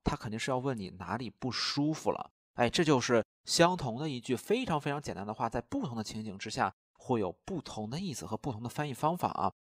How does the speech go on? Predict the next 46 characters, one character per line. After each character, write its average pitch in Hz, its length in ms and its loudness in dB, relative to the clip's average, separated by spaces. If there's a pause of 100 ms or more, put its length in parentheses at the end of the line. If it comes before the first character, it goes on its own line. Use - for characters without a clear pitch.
(120)
大 107 120 -8
家 104 120 0
一 98 80 -2
定 101 100 2
要 104 60 2
去 110 120 -6
注 120 160 -2
意， 123 160 2 (240)
也 101 140 2
是 123 60 4
非 160 120 4
常 151 60 4
简 135 100 2
单 123 100 2
的 143 40 2
吧？ 143 180 6 (280)
“O - 180 -6
que - 140 -2 (140)
tem?”。 113 320 0 (460)
或 277 240 0
者 - 200 -2 (200)
医 175 100 -4
生 196 120 2
可 131 80 -4
能 120 140 -2
会 151 60 -6
问 170 100 -2
你 104 220 -10
，“你 135 120 -8
哪 202 260 6
儿 110 160 6
疼 104 480 4
啊？” 165 240 0 (420)
那 107 60 -6
么 107 60 -4
该 120 100 4
怎 113 100 -2
么 - 60 -14
说 120 160 2
呢？ 120 160 0 (180)
叫 120 140 0
做 110 260 4 (160)
“Onde 180 460 2
lhe 123 120 2 (120)
dói?”，“Onde 127 1700 0
lhe 107 160 -2